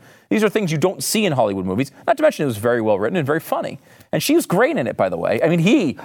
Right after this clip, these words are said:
was great in it, by the way. But, I mean, I swear there's just, like, this constant, ever since that happened to her, him, it happened to her.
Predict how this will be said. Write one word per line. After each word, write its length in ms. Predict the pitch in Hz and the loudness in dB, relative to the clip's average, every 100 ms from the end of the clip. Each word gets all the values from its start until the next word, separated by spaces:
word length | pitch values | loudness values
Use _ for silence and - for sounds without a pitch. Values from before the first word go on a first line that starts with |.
| - | -4
was 160 | 131 123 | -2 0
great 260 | 143 165 135 | 2 2 2
in 100 | 92 | -2
it, 80 | |
by 160 | 95 85 | 0 -2
the 120 | 80 | 0
way. 260 | 80 87 107 - - - - | -2 -2 -2 -10 -20 -6 -2
But, 100 | 240 | 0
I 40 | |
mean, 200 | 247 233 - - | 0 -2 -6 -6
I 120 | 208 | -4
swear 440 | - - 285 339 | -4 -2 2 2
there's 180 | 214 185 | 2 0
just, 140 | 175 202 | 0 0
like, 160 | 190 | 0
this 200 | 175 165 | 0 -2
constant, 760 | - - - 302 - 226 220 - - - - | -4 -2 0 0 0 0 0 -4 -20 -12 0
ever 280 | - 320 359 | 0 2 2
since 260 | 320 269 | 2 0
that 220 | 254 233 175 | 2 0 0
happened 400 | 233 220 147 120 | 0 0 0 0
to 200 | 98 92 _ _ _ _ _ | 0 -2 _ _ _ _ _
her, 400 | 113 95 95 156 _ _ _ _ _ _ | 0 2 2 -2 _ _ _ _ _ _
him, 420 | 117 104 92 98 - | -4 -2 0 0 2
it 160 | 143 | 2
happened 300 | 147 233 160 | 2 -2 -2
to 60 | 120 | 0
her. 300 | 131 98 | 0 -2